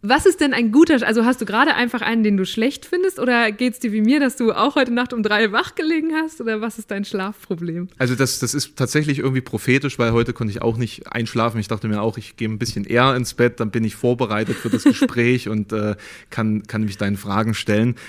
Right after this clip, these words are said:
Speaker 2: Äh, hat auch nicht funktioniert. Ähm, was ich eigentlich meine, ist so dieser, dieser Drang, eben viel zu schaffen an einem Tag, der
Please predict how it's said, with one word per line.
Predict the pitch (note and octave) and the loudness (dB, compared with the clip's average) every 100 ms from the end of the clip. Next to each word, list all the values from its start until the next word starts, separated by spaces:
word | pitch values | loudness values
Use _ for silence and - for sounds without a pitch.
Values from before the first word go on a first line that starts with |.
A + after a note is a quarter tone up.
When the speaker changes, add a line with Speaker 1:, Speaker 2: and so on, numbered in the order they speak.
| - - | -12 -2
Speaker 2:
Äh, | A2 - - - - | -2 -2 -12 -20 -6
hat | B2+ - | -4 0
auch | |
nicht | F3 | 0
funktioniert. | - G#2+ - G#2 C3 D3 - - - | 0 -4 -2 -2 -2 -4 -14 -20 -10
Ähm, | - A2+ A#2 A#2 | -4 0 0 -2
was | A#2 A2+ | -4 -4
ich | B2+ B2 | -8 -6
eigentlich | A#2+ A#2 A2+ | -6 -6 -6
meine, | A2 A2+ | -4 -4
ist | G#2+ | -8
so | - | -10
dieser, | G2+ A2 G#2 G#2 G#2 G#2 - _ _ _ _ - | -10 -8 -6 -6 -6 -8 -12 _ _ _ _ -16
dieser | - G#2+ G#2 | -10 -6 -6
Drang, | - G2+ G#2 B2+ C#3+ - | -8 -6 -4 -2 -4 -6
eben | A#2 A2+ A2+ | -6 -4 -4
viel | A2 - B2+ C3+ | -8 -8 -4 -2
zu | C3+ A#2 | -4 -8
schaffen | - - B2+ - D3+ | -10 -4 -4 -2 -6
an | - G#2 | -4 -6
einem | G#2+ G#2+ | -4 -4
Tag, | - G2+ A2+ B2 | -4 -4 -2 -4
der | A2 G#2+ | -4 -6